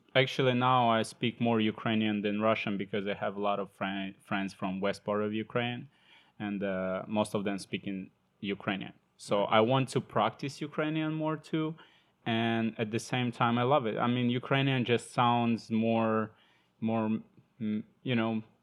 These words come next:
Speaker 1: melodic, kind of like it sounds more like song.
Speaker 2: Yeah.
Speaker 1: It sounds pretty good. So, and I love it. And most of my friends here, they speak Ukrainian,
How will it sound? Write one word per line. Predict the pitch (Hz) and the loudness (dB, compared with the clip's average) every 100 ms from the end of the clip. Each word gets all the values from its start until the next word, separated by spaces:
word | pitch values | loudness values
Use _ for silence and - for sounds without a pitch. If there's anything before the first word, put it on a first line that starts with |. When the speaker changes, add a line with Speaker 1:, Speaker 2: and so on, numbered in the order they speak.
| _ 117 | _ -2
Speaker 1:
melodic, | 117 113 113 101 117 110 113 - - _ | 0 2 2 2 0 0 -2 -6 -18 _
kind | - 123 123 | -2 0 2
of | 120 | 2
like | 120 117 110 | 2 0 0
it | 120 | -4
sounds | - 131 120 113 | -2 0 2 0
more | 113 113 110 | 0 0 2
like | 104 95 | 0 -4
song. | - 110 98 92 _ _ | -4 -2 -2 -8 _ _
Speaker 2:
Yeah. | 127 117 107 101 | -10 -8 -4 -2
Speaker 1:
It | 123 | 2
sounds | 147 123 - | 4 2 2
pretty | - 110 98 | 0 2 2
good. | 104 - - - _ | -2 -4 -10 -20 _
So, | - 117 104 - | 0 4 4 4
and | 123 127 | 4 4
I | 120 | 6
love | 113 104 | 4 4
it. | 95 - _ _ _ _ - | 0 -4 _ _ _ _ -2
And | 113 110 | 2 4
most | 113 117 120 | 4 2 2
of | 117 | 2
my | 117 113 | 2 2
friends | - 110 107 | 0 -2 -2
here, | - 113 110 101 | -2 0 2 0
they | 101 | -4
speak | - 101 92 | -4 -10 -6
Ukrainian, | 98 - 92 92 - | -10 -6 -6 -6 -10